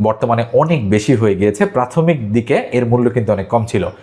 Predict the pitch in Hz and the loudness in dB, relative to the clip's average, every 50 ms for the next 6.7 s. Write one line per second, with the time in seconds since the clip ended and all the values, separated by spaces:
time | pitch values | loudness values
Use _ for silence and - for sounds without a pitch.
0 | - _ - 117 117 117 107 107 120 120 117 - 127 120 120 120 113 117 - 160 | -18 _ -2 0 0 0 2 0 0 -2 0 -2 -2 -2 -2 -4 -4 -2 0 2
1 | 156 165 147 120 - - 117 113 - 170 247 330 320 - 120 110 110 - 131 123 | 2 2 0 0 -2 -4 -6 -2 0 0 0 2 2 0 0 0 0 0 -2 -2
2 | 120 139 104 92 85 80 113 123 135 143 147 143 131 120 107 98 95 90 98 95 | 0 0 -2 -2 -2 0 0 2 4 4 4 4 4 2 2 0 2 2 2 0
3 | 90 82 87 87 85 82 - - 87 - - - - - - - - - _ _ | 0 0 -2 -4 -4 -4 -4 -6 -6 -8 -10 -20 -20 -20 -20 -20 -20 -20 _ _
4 | _ - - 143 - 330 330 - - - - 131 120 104 98 139 180 180 - - | _ -4 -4 -2 -2 -2 -6 -6 -8 -2 0 0 0 2 2 2 2 0 0 -2
5 | 117 107 104 104 107 104 110 - - 214 196 - - - 175 214 294 - - - | -2 -2 0 0 -2 -2 -2 0 0 -2 -2 -2 -4 -2 0 0 -2 -2 -10 -16
6 | - - - - 110 110 113 110 - 131 120 113 113 | -18 -16 -8 -2 -2 0 0 0 0 0 0 0 0